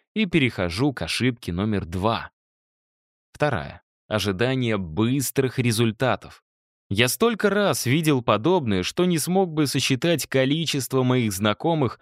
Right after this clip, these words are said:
погоревших на этой ошибке. И самое удивительное, многие даже не поняли, что они сделали не так,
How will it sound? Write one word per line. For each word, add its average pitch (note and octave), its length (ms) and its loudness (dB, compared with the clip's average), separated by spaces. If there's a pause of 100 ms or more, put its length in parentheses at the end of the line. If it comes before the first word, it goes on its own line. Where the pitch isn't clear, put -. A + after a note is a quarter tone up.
(200)
погоревших C3+ 760 0
на A#2 200 2
этой A#2 320 0
ошибке. - 560 -4 (320)
И C3 80 4
самое A3 400 2
удивительное, D#3 800 0
многие C#3+ 580 2
даже C#3+ 320 0
не C3 160 2
поняли, D3+ 520 0
что D#3 400 0
они D3+ 220 2
сделали D3 520 2
не C#3 160 2
так, C3+ 420 0